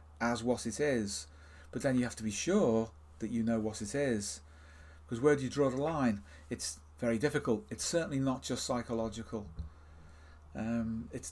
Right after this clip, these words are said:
definitely molecular, definitely genetic. It definitely appears in consciousness.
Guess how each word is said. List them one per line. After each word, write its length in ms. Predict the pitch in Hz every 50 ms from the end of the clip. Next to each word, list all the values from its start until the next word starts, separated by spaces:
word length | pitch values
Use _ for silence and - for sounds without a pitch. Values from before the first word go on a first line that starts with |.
| - -
definitely 400 | 175 160 143 - 151 139 139 131
molecular, 580 | 123 123 123 117 113 - - 117 104 104 90 - - - -
definitely 420 | - 175 156 - - 143 - 147
genetic. 640 | 123 - 127 120 120 117 - - 117 104 - - - - - - - - - -
It 120 | 127 -
definitely 400 | - 180 165 - - 165 160 147
appears 440 | 139 135 - - 160 165 165 160 131
in 120 | 139 131 123
consciousness. 880 | - 147 151 147 - - 147 - - - 120 104 - - - - -